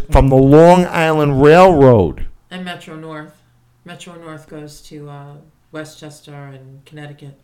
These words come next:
Speaker 1: Isn't that the path? Oh, no, the path
Speaker 2: No,
Speaker 1: goes
Speaker 2: the
Speaker 1: to
Speaker 2: path is
Speaker 1: Jersey.
Speaker 2: Jersey.
Speaker 1: That's
Speaker 2: Mm-hmm.
Speaker 1: right. So
Speaker 2: And they have tons of riders. That's Grand Central Station.
Speaker 1: So that's five.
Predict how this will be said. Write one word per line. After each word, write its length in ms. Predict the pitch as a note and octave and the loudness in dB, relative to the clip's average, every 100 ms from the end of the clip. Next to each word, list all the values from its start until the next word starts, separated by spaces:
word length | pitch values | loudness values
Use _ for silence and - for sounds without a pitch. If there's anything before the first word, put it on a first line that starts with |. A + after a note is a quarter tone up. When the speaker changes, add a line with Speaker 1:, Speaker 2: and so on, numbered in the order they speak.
| _ | _
Speaker 1:
Isn't 220 | A2+ B2 | -14 -10
that 160 | B2 - | -12 -10
the 60 | |
path? 240 | - B2 A#2+ | -6 -6 -6
Oh, 100 | C3 | -8
no, 160 | B2 A#2+ | -6 -8
the 200 | - B2+ | -10 -4
path 280 | - C#3 C#3 | -2 -2 -4
Speaker 2:
No, 80 | |
Speaker 1:
goes 160 | C#3 B2 | -8 -8
Speaker 2:
the 60 | - | -10
Speaker 1:
to 60 | |
Speaker 2:
path 60 | G#2 | -8
is 40 | |
Speaker 1:
Jersey. 420 | C3 C3+ C3+ F#2 | -6 -4 -6 -10
Speaker 2:
Jersey. 440 | D#2+ - E3 - D#3 | -16 -18 -20 -20 -20
Speaker 1:
That's 240 | - G2 - | -14 -14 -12
Speaker 2:
Mm-hmm. 80 | |
Speaker 1:
right. 300 | A2 G2 E2+ | -10 -10 -12
So 260 | - G2+ F#2+ | -12 -10 -10
Speaker 2:
And 160 | F3+ F#3 | -14 -14
they 100 | F#3 | -14
have 220 | F#3 D#3 | -14 -16
tons 340 | - G3 G3 F#3+ | -18 -14 -14 -14
of 120 | D3+ | -18
riders. 340 | D#3 D3+ D3 | -16 -16 -16
That's 160 | D3+ D#3 | -20 -20
Grand 240 | E3+ D#3+ | -20 -20
Central 320 | D3 D3+ C#3+ D3 | -20 -20 -20 -20
Station. 320 | - D3+ D3 | -20 -20 -20
Speaker 1:
So 180 | - C#3 | -12 -8
that's 280 | D3 D#3+ - | -4 -6 -6
five. 1080 | - - - E3 F3 D3 A#2+ G#2+ F#2 - | -18 -20 -4 0 0 -2 -4 -10 -16 -18